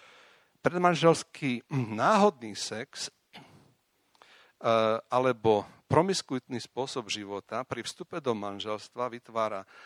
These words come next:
podvedomý pocit porovnávania partnerov a predcha-, s predchádzajúcimi vzťahmi.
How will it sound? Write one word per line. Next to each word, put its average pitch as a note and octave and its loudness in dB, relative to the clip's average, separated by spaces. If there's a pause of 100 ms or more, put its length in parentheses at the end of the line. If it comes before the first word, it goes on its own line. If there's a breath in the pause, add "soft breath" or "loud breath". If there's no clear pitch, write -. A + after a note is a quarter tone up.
(180 loud breath)
podvedomý C#3 0
pocit A#2 -6 (240)
porovnávania G#2 -2
partnerov G#2+ -10 (400 loud breath)
a - -8
predcha-, - -8
s - -16
predchádzajúcimi A#2 -4
vzťahmi. A2 -6